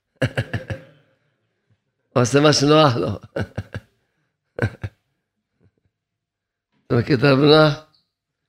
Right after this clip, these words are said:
זה הרב של מי שרוצה לעשות משהו, <laughs> הוא לא מוכן לוותר עצמו בפני עצמו השם. השם אומר לך, "רוצה שתתן חיוך, תן חיוך". לא, הוא אומר, "לא, לא מתאים לי היום לחייך".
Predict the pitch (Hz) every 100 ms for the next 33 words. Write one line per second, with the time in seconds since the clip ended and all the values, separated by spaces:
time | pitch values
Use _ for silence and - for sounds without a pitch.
0 | _ _ _ _ 135 139 147 120 139 147
1 | 110 127 123 143 139 - - 160 - -
2 | 147 - - - - - _ _ - 143
3 | 165 151 - 139 139 120 131 139 - 147
4 | 139 120 131 117 131 123 120 131 - _
5 | _ _ _ _ _ _ _ _ - 147
6 | 139 139 135 131 127 127 131 127 - 107
7 | 151 131 120 127 110 107 - 233 220 -
8 | - - _ _ _ _ _ _ _ _
9 | _ _ 151 135 131 131 123 131 127 117
10 | 117 107 _ _ _ _ _ _ _ _
11 | _ _ _ 143 151 - 131 127 123 123
12 | 120 104 107 107 -